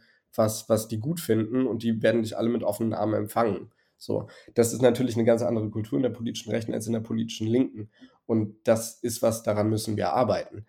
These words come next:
Aber ich glaube trotzdem, dass trotz aller Streitigkeiten, und ich glaube auch übrigens,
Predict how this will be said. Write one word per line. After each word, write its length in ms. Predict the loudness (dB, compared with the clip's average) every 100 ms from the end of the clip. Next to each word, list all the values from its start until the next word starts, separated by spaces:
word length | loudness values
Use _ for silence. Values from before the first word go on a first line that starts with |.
| _ -20 _
Aber 260 | -2 0 0
ich 160 | -4
glaube 260 | 0 0 0
trotzdem, 480 | 2 2 4 2 2
dass 340 | 0 -4 -14
trotz 280 | -8 -4 -4
aller 300 | -2 2 2
Streitigkeiten, 1080 | 2 0 -2 -2 -8 -2 -2 0 0 0 -6
und 240 | -6 -6 -4
ich 80 | 4
glaube 240 | 8 8
auch 140 | 6 2
übrigens, 440 | -2 -2 -2 -6